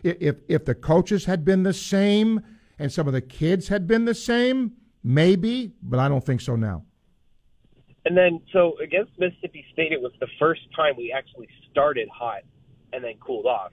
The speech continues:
Speaker 2: Usually, I think with every
Speaker 1: Yeah, the other way
Speaker 2: other
Speaker 1: around, yeah.
Speaker 2: conference game we've had this season, it's been the other way. What,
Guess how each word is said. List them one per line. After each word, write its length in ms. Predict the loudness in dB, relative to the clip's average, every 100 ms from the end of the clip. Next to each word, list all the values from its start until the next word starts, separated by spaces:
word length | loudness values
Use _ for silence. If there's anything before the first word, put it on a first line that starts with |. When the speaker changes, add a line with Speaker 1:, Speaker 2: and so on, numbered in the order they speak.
| -16
Speaker 2:
Usually, 460 | -16 -12 -10 -12 -16 _ _ _ _
I 60 | -8
think 240 | -8 -6
with 140 | -10 -4
every 440 | -2 -2 -4 -10 -6
Speaker 1:
Yeah, 80 | -2
the 80 |
other 60 | 0
way 100 | 0
Speaker 2:
other 100 | 0
Speaker 1:
around, 320 | 0 0 -2
yeah. 240 | -2 -4 -4
Speaker 2:
conference 340 | -8 -8 -10 -10 -2
game 280 | -2 -2 -8
we've 140 | -10
had 340 | -6 -2 -2
this 100 | -4 -18
season, 240 | -18 -16 -16
it's 160 | -14
been 120 | -12
the 100 | -2
other 120 | -2 2
way. 220 | 2 0 -6 -20 -20 -20 -20 -20 -20 -20 -20 -20 -20 -20 -16 2
What, 200 | 4